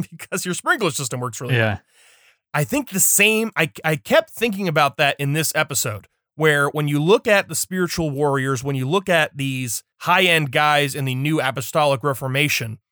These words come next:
Speaker 1: in the United States, where there are, you know, there's a lot of separation between church and state,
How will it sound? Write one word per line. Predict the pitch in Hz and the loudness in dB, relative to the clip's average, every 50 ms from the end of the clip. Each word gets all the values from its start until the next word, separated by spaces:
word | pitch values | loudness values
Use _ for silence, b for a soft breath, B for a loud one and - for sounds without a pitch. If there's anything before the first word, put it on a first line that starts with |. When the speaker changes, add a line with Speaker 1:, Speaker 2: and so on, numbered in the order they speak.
| _ - | _ -2
Speaker 1:
in | 208 220 220 | 0 2 2
the | 202 | 4
United | 185 180 175 202 254 349 339 285 - | 2 4 2 4 2 2 2 0 0
States, | - - - 262 247 185 143 139 143 - - | -2 -2 2 2 2 4 2 0 -2 -6 -8
where | - 143 147 147 147 | -4 -2 0 0 2
there | 143 147 143 143 - - | 2 0 0 0 0 0
are, | 139 139 131 131 127 123 123 117 - _ | 0 2 2 2 2 0 -2 -4 -8 _
you | - 165 | -2 -2
know, | 139 127 127 | -2 -2 -2
there's | 107 143 139 135 | -2 -2 -2 0
a | 139 135 | 0 -2
lot | 127 123 131 131 139 139 139 - | -2 0 0 2 2 2 2 2
of | 139 131 123 117 | -2 -2 -2 0
separation | - 151 131 117 127 135 143 - - 127 | -2 -2 -2 -2 -2 -2 -2 -2 -4 -6
between | 120 - - 120 113 | -8 -6 -6 -6 -6
church | 110 - 160 143 113 - | -4 -2 -2 -2 -2 -4
and | 113 107 | -6 -4
state, | - - 151 139 139 143 _ | -2 0 2 2 0 0 _